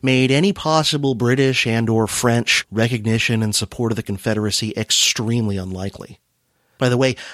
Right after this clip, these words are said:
I will probably address the diplomatic and international ramifications of this war in a future episode. That said, these two victories didn't make Confederate victory impossible, as evidenced by the fact that the war still went on for another twenty-one months,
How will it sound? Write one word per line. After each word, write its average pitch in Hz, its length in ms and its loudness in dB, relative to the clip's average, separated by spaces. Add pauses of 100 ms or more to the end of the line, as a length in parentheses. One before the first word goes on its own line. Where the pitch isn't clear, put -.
I 117 120 4
will 175 380 2
probably 143 500 2
address 117 340 0
the - 100 -6
diplomatic 113 600 -2
and 110 100 -2
international 107 640 0
ramifications 104 920 -4
of 98 120 -2
this - 240 -2
war 104 320 -4 (320)
in 123 100 6
a 120 60 6
future - 340 0
episode. - 540 -2 (920)
That 170 180 0
said, 185 220 2
these 156 200 2
two 269 140 2
victories 247 420 0
didn't 220 220 0
make 190 160 0
Confederate 180 560 0
victory 147 440 0
impossible, 151 960 0 (320)
as 120 300 2
evidenced 117 520 2
by 107 160 0
the 101 80 -4
fact 120 300 0
that 110 140 -6
the 98 80 -4
war 120 260 0
still 131 220 2
went 110 120 4
on 147 220 2
for 117 160 -2
another 110 240 0
twenty-one 110 580 -2
months, - 460 2